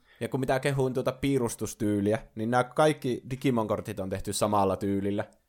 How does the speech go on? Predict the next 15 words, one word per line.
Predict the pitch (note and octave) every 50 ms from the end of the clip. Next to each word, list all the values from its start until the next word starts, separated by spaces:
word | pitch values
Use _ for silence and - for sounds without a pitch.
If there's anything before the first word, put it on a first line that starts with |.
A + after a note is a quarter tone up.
| _ _ -
Ja | G#2+
sitten | A2 - - D3+ C3
nämä | C3 C3
taustatkin | C3 D#3+ D#3 D#3+ D3+ C3+ A#2+ - - G#2+ - - G#2+
on | G2+
semmosia, | G2 B2 A2+ G#2+ A2+ G#2
mitä | G#2 G#2 G#2+ G#2
käytetään | - - A2+ A2+ G2+ A#2 A2 A2 A2
monesti. | A2+ A#2 B2+ B2 A2+ G2+ F#2 G#2+ - - - G2 - _ _ _ _ _ _ -
Että | G2+ - -
jos | A2+ A#2 -
on | B2+ A#2 A#2 A#2 -
samaa | - - C3 B2+ B2 A#2+ A2+ F#2+
vaikka | G#2 G#2 G#2 - A2+ G#2+ G#2+ - - - _ _ _ _ _ _ _
tyyppiä | - B2+ B2+ A#2+ A2+ - - - G#2 A2